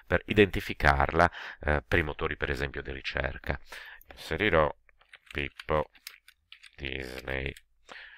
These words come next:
D'accordo, a questo punto la lascio pubblica, potrebbe essere anche privata, e clicco il pulsante posto in basso a destra, realizza la lista. La lista è stata creata.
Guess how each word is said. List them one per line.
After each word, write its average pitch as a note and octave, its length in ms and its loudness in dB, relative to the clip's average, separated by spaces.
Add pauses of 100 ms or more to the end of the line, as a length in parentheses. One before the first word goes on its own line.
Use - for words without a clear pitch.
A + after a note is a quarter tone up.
(1040)
D'accordo, F#2+ 360 4
a - 60 -8
questo - 260 -4
punto F2+ 560 0
la D#2+ 220 2
lascio D#2 380 -4
pubblica, C#2+ 600 4
potrebbe D2 380 -4
essere C#2 220 2
anche C2+ 200 -6
privata, C#2+ 720 4 (1300)
e - 200 -4
clicco E2+ 280 -8
il D#2 100 -8
pulsante C#2 680 0
posto - 320 -12
in C#2+ 60 -14
basso C2 220 -4
a E2 60 2
destra, - 480 -4 (180)
realizza C#2 500 -2
la B1+ 100 -6
lista. - 500 -8 (1600)
La A2+ 100 6
lista F#2 240 4
è - 40 6
stata F2 260 2
creata. D#2 580 8